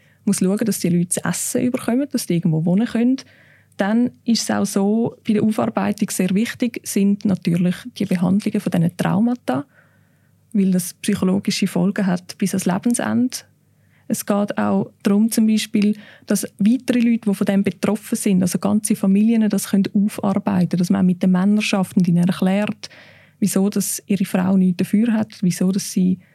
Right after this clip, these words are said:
einfach wirklich ein Opfer von dieser Gewalttat geworden ist und sich nicht schämen muss für das, dass man die Stigmatisierung probiert zu beheben. Es gibt, äh, in Bosnien eine ganz, äh, beeindruckende junge Frau, die so ein Child of War ist, also ein Kind aus einer Vergewaltigung, und sie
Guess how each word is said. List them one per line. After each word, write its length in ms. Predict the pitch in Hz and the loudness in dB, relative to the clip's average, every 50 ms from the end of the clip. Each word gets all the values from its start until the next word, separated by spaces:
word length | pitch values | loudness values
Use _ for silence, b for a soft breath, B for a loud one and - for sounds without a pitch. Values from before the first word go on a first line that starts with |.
| b b b b b b b - - | b b b b b b b -6 -6
einfach 280 | 196 - - - - - | -4 -4 -4 -6 -6 -4
wirklich 340 | - 196 190 - - 214 208 | -2 -2 -2 -2 -2 -2 -2
ein 160 | 208 - - | 0 -2 0
Opfer 300 | 196 185 - - - 208 | -2 -4 -4 -4 -6 -4
von 80 | - 180 | -4 -2
dieser 160 | 196 190 185 | 0 0 -2
Gewalttat 560 | - - 185 175 185 214 - - 214 202 - | 0 0 0 2 2 0 0 -2 -4 -2 0
geworden 320 | 202 190 196 196 - 208 202 | 0 0 0 0 0 -2 -2
ist 100 | 202 - | 0 0
und 120 | 196 185 | -2 0
sich 160 | - 202 - | 0 0 0
nicht 180 | 202 185 180 - | 0 0 0 -2
schämen 300 | - 196 190 202 214 214 | -4 0 0 2 2 2
muss 260 | 208 208 214 214 - | 2 2 0 -2 -4
für 100 | - 202 | -6 -4
das, 200 | - 196 196 190 | -2 -2 -2 -2
dass 120 | - 190 - | -2 -2 0
man 120 | 180 175 | 0 0
die 80 | 185 175 | 0 -2
Stigmatisierung 880 | - - 196 175 - 185 175 175 - 180 - - 196 214 226 240 226 | -2 -2 -4 -2 0 0 -2 0 0 -2 0 2 0 2 2 0 -2
probiert 420 | - - - 214 220 214 208 208 214 | -4 -2 -4 -2 0 0 -2 -2 -2
zu 80 | - | -2
beheben. 460 | - 202 208 208 202 - 214 214 220 214 B B B B B B B B B B B | -2 0 0 0 0 0 0 -2 -2 -4 B B B B B B B B B B B
Es 160 | 214 - - | -4 -4 0
gibt, 400 | - 202 190 190 - - - - | 0 0 0 0 -2 -12 -4 -2
äh, 240 | 202 190 185 190 196 | 0 2 2 2 2
in 160 | - 190 185 | 4 2 4
Bosnien 400 | 175 196 208 214 - 233 233 233 | 4 2 0 2 2 2 2 2
eine 80 | 233 233 | 0 0
ganz, 380 | 214 208 214 220 214 - - | 0 2 2 0 0 0 -2
äh, 240 | 214 208 202 196 202 - _ _ _ _ _ - - | 0 0 0 0 0 -2 _ _ _ _ _ -6 -2
beeindruckende 580 | 208 202 208 226 226 220 - - 226 208 202 | 0 2 2 2 0 0 0 2 2 2 4
junge 320 | 196 196 196 196 208 208 196 | 4 4 4 4 2 2 0
Frau, 360 | - 202 190 185 185 208 208 | 0 -2 -2 0 0 0 0
die 100 | 208 196 | 0 0
so 100 | - 196 | 2 2
ein 100 | 190 196 | 0 0
Child 560 | - - - - - 202 190 190 196 208 208 | 0 -4 -8 -6 -4 -2 0 0 0 0 0
of 160 | 202 202 - | -2 -2 -2
War 340 | 185 180 175 180 196 226 240 | 0 0 2 2 0 0 0
ist, 200 | 240 220 214 - | -2 -2 -2 -2
also 160 | 208 180 196 | -2 -2 -2
ein 220 | 190 - - - _ _ _ | -4 -6 -6 -12 _ _ _
Kind 320 | - - 202 208 220 220 220 | -4 0 2 2 2 2 2
aus 100 | - - | 0 0
einer 120 | 196 180 | -2 -4
Vergewaltigung, 760 | - 185 - - 180 185 196 220 226 - 226 - 208 214 202 | -4 -6 -2 0 0 0 0 -2 -2 -4 -2 0 0 2 2
und 180 | 196 196 - | 2 0 0
sie 380 | - - 202 196 202 214 220 | 0 0 2 2 2 2 0